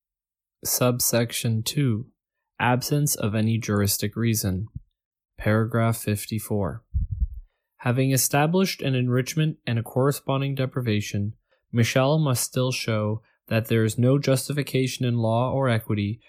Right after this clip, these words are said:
for the fact that Risa was enriched at her expense in order to succeed in her claim.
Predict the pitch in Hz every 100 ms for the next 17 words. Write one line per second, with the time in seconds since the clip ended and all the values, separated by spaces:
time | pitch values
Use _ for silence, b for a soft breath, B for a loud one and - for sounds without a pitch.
0 | b - 110 113 120 120 117 107 90 113
1 | 120 - 131 120 113 110 107 110 - -
2 | - 104 107 113 110 - 107 92 87 -
3 | - _ _ 110 113 117 120 113 110 113
4 | - 104 95 95 101 - 117 101 92